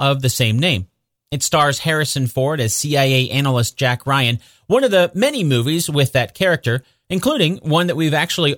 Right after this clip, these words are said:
already looked at on this podcast, The Hunt for Red October. Except in that movie, it's Alec Baldwin playing the character of Jack Ryan instead of Harrison Ford,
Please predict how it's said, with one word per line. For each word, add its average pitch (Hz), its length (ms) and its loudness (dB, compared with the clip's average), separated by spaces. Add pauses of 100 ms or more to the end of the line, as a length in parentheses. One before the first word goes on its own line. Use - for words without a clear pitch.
already 165 400 2
looked 170 280 -2
at 123 180 2
on 135 220 0
this 131 160 -2
podcast, 117 640 -2 (200)
The 135 120 4
Hunt 175 340 0
for 143 220 -4
Red 127 160 2
October. 117 500 -2 (640)
Except - 260 -4
in 107 100 0
that 120 160 2
movie, 117 340 2
it's 95 200 -4
Alec 123 320 -2
Baldwin 110 460 2
playing 98 300 -4
the 95 60 -4
character 104 400 0
of 95 80 -2
Jack 95 300 -2
Ryan 101 220 -2
instead 120 260 -4
of 95 80 -4
Harrison 101 340 -2
Ford, 98 340 -4